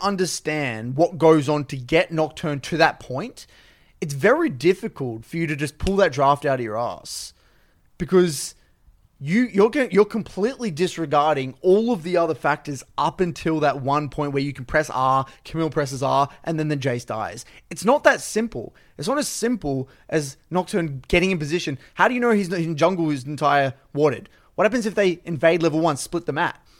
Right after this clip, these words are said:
What happens if the mid laner perma has prior and they invade your second red buff and you have to split the map later on in the game?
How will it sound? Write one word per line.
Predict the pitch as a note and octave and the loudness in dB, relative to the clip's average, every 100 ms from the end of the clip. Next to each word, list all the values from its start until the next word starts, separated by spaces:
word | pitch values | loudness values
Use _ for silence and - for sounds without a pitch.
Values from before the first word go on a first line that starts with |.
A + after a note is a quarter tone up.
| _ | _
What | D#3 F#3 | 4 4
happens | F#3+ G3+ D#3+ | 4 0 0
if | E3+ D3 - _ _ - | -2 -2 -12 _ _ -8
the | |
mid | D3+ F3+ | -2 0
laner | F#3 D#3 | 0 0
perma | E3+ D#3+ | 0 0
has | D3+ D3 | 0 -2
prior | - D#3+ D#3+ | 0 4 4
and | C#3+ D3+ | 2 0
they | D3+ | 0
invade | D3 D#3 | 2 2
your | C#3+ | 0
second | D#3+ - C3+ | -6 -6 -2
red | E3+ | 0
buff | C#3+ C3 | 0 0
and | D3 | -4
you | |
have | D3 | -6
to | C#3+ | -6
split | - D3 | -10 -6
the | |
map | D3 C#3+ | -4 -2
later | D#3 D#3 D#3 | 0 0 0
on | A3 | -2
in | E3+ | -4
the | B2+ | -6
game? | A2+ - - | -8 -10 -16